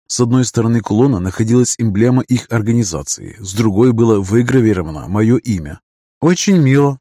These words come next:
сказала я. «Это наша благодарность за улаженный инцидент в Алабаме», — пояснил Дон Диего. «Пожизненное почётное членство в нашей организации. Эта вещица обеспечит вам бесплатный доступ ко всем нашим услугам.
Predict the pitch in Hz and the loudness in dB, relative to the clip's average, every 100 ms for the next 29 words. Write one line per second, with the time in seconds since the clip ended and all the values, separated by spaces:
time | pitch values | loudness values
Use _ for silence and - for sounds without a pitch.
0 | _ - 120 110 110 104 101 107 _ _ | _ -6 -2 0 2 2 -2 -6 _ _
1 | _ _ _ _ 98 139 147 135 110 135 | _ _ _ _ -2 0 2 0 2 0
2 | 131 127 131 139 151 117 73 73 - 92 | 0 0 2 2 4 2 0 -10 -14 -6
3 | 110 120 120 147 135 120 120 110 113 107 | 0 4 4 4 2 0 0 -2 -2 0
4 | 135 113 110 131 143 127 78 - 98 - | 0 0 2 2 4 2 0 -8 -20 -4
5 | 123 127 - 113 98 107 104 110 104 76 | -2 0 0 -2 0 -2 0 0 0 -2
6 | 55 52 _ _ _ _ 110 113 135 160 | -12 -16 _ _ _ _ -2 2 4 4
7 | 131 117 120 110 120 107 143 123 117 113 | 4 0 0 0 0 2 0 2 0 -2
8 | - 101 131 151 - 131 107 127 - 123 | -2 0 2 2 0 0 2 0 2 0
9 | 123 139 151 120 85 - - 52 - _ | 2 2 2 0 -4 -6 -14 -16 -20 _
10 | - 127 131 127 127 - 185 170 90 80 | -2 0 2 2 0 0 -2 -2 -4 -4
11 | 101 120 - 151 127 117 139 135 110 123 | -2 -2 2 2 0 0 2 2 0 -2
12 | - - 135 139 - 110 92 127 160 - | -2 0 4 4 2 -2 0 2 2 0
13 | 104 - 123 120 - - 123 156 156 110 | -6 -2 -2 0 -2 0 2 2 2 2
14 | 123 127 139 135 139 160 131 87 147 - | 2 2 0 2 0 2 2 0 -8 -16